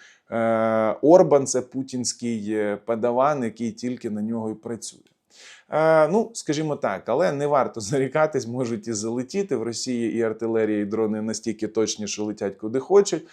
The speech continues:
просто пушки відв'язані від борта. Але, тим не менше, перепро-, перепровіримо заодно і Орбана, коли вони там з'являться.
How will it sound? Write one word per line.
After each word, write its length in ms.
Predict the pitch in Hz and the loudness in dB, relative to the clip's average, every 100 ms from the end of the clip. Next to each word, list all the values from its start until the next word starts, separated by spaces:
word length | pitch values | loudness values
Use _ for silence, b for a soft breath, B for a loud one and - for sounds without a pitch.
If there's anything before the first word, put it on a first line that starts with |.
| B B | B B
просто 300 | - 131 - | -8 -6 -4
пушки 380 | 135 139 131 - | -4 -4 -6 -6
відв'язані 600 | 117 117 123 117 117 120 | -6 0 2 2 0 -4
від 180 | 110 107 | -4 -4
борта. 400 | 110 110 120 113 - _ _ _ _ _ _ - | -2 -2 -2 -2 -6 _ _ _ _ _ _ -4
Але, 200 | 147 185 | 2 2
тим 200 | - 117 | 2 -2
не 60 | 110 | -2
менше, 300 | 127 120 107 | -4 -6 -6
перепро-, 480 | 107 107 - 98 - | -4 -4 -6 -14 -4
перепровіримо 800 | 139 143 123 123 127 131 131 117 | 2 4 2 0 -4 -2 -2 -2
заодно 380 | 104 110 117 113 | -2 -2 -2 -2
і 40 | |
Орбана, 420 | 107 120 110 107 | 0 0 0 -4
коли 240 | 101 101 113 | -4 -4 -4
вони 260 | 104 98 | -4 -8
там 280 | 98 98 101 101 b b b - | -10 -10 -10 -12 b b b -14
з'являться. 580 | 95 107 82 52 - | -8 -8 -10 _ -20